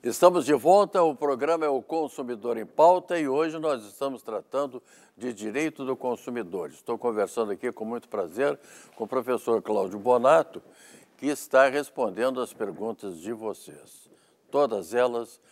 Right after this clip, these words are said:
porque aqui não fica nenhuma pergunta sem resposta. Aliás, as perguntas vocês podem mandar para os seguintes endereços. Vocês podem mandar para o nosso WhatsApp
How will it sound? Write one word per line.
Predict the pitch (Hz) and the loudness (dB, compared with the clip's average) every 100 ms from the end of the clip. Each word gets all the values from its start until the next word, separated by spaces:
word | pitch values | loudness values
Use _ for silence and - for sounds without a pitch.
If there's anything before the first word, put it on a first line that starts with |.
| _ | _
porque | 101 98 87 | -12 -8 -6
aqui | 85 - 135 | -8 -8 -6
não | 123 | -6
fica | - 123 - 104 | -8 -8 -4 -4
nenhuma | 95 107 139 170 160 143 165 156 156 | -4 -4 -2 -2 -4 -6 -6 -6 -8
pergunta | - 143 - 107 - 113 113 - - _ | -6 -8 -6 -8 -6 -8 -10 -14 -20 _
sem | - 110 110 | -10 -6 -4
resposta. | 123 - - - - | -6 -8 -12 -12 -6
Aliás, | 95 135 175 180 - - - - | 2 8 8 8 -4 -20 -20 -8
as | 127 - | -6 -2
perguntas | 139 120 165 156 | -2 -2 -2 -4
vocês | 165 160 156 | -6 -4 -6
podem | - 151 147 | 0 2 2
mandar | 135 117 123 143 139 - - - | 0 4 6 6 4 -10 -6 2
para | 135 | 2
os | 127 | 2
seguintes | 120 113 170 - | -4 -4 -4 -6
endereços. | 147 131 104 78 - - - - _ - _ 104 | -4 0 0 -2 -16 -20 -20 -20 _ -20 _ -10
Vocês | 101 117 | -6 -6
podem | - 127 120 | 4 4 4
mandar | 113 104 101 95 | 0 0 -2 -4
para | 113 110 | -2 -2
o | 95 | -2
nosso | 95 92 - | -6 -8 -6
WhatsApp | 127 120 120 156 143 151 160 - | 2 4 2 -4 -2 0 0 -6